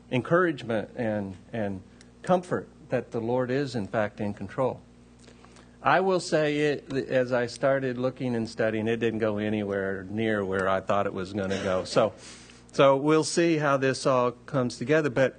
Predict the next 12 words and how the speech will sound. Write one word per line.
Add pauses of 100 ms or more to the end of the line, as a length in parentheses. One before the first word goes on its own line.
(160)
I
do
believe
it (260)
is
a
message
of
encouragement (500)
and
of
hope.